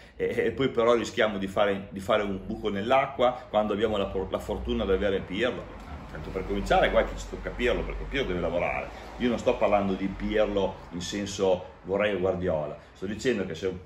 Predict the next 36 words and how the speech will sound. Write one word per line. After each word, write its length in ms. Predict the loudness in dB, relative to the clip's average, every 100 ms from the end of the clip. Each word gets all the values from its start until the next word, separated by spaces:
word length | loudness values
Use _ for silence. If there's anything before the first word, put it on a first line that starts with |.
| -12
dovesse 420 | -6 0 0 0
mai 220 | 0 2 0
fallire 420 | -2 0 0 0
anche 220 | -2 -4
Pirlo, 600 | -2 0 2 2 2 -2 -6
sinceramente 640 | -14 -10 -2 0 0 -2 -2
andare 260 | 0 0
su 140 | -2 -2
Guardiola 720 | -2 0 0 0 -2 -6 -8
ci 120 | -14 -4
sarebbe 300 | -2 0 -2
da 80 |
pensarci 480 | -4 -4 -4 -6 -8
più 140 | -8 -4
volte, 640 | -2 -2 -6 -12 -12 -18 -20
ci 80 | -6
sarebbe 260 | 0 0
da 80 | 0
pensarci 440 | -6 -6 -8 -10 -10
più 120 | -8
volte. 400 | -8 -10 -12 -20 -20 -20 -18 0
Questo, 720 | 2 4 2 2 2 0 -10 -12
questo 280 | -8 -2 0
mio, 320 | 0 -2 -4
questo 260 | -10 -8 -4
mio 200 | -2 -2
video, 560 | -4 -4 -4 -4 -6 -10 -18
eh, 160 | -12 -8
eh, 440 | -6 -4 -4 -6 -4
che, 300 | -6 -6 -12 -12
mm, 760 | -10 -8 -8 -8 -10 -14 -16
è 60 | -16
frutto 300 | -10 -10 -10
di 120 | -8
riflessione 920 | -6 -6 -10 -8 -6 -6 -6 -8 -8 -10
profonda, 760 | -12 -8 -6 -6 -6 -6 -8